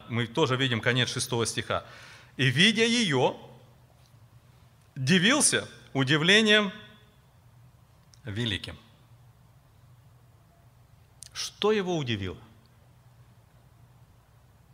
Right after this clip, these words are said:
Вот он смотрит на всю эту картину, и он удивлен. Что до этого уже видел Иоанн из того, что мы с вами читаем?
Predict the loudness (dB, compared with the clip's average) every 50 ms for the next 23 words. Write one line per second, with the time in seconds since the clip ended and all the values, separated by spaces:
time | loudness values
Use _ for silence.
0 | _ _ -20 -16 -12 -4 0 2 2 2 2 2 2 2 2 2 2 0 -2 -4
1 | -4 -4 -4 -4 -2 -2 -2 -2 -2 -2 -4 -4 -2 -2 -2 -4 -4 -4 -4 -4
2 | -4 -4 -6 -8 -12 -16 -20 -20 -20 -20 -20 _ _ _ -20 -20 _ -20 -20 -20
3 | _ _ _ _ -20 -20 -20 -20 -20 -20 -20 -20 -20 -20 -20 -20 -20 -20 -16 -12
4 | -8 -6 -4 -4 -4 -4 -4 -4 -4 -6 -6 -6 -8 -10 -10 -12 -16 -20 -20 -20
5 | -20 -20 -20 -20 -20 -20 -20 -20 -20 -20 -20 -20 -12 -8 -8 -6 -2 0 2 2
6 | 4 4 4 4 4 4 2 2 0 0 2 2 0 2 2 2 2 2 2 0
7 | 0 0 0 0 0 0 0 -2 -4 -8 -14 -20 -20 -20 -20 -20 -20 -20 -20 -20
8 | -20 -20 _ -20 -20 -20 -20 -20 -20 -20 -20 -20 -20 -20 -20 -20 -20 -12 -8 -6
9 | -4 -2 -2 -2 -2 -2 -2 -4 -4 -4 -4 -6 -6 -6 -6 -4 -4 -6 -8 -10
10 | -10 -10 -10 -10 -10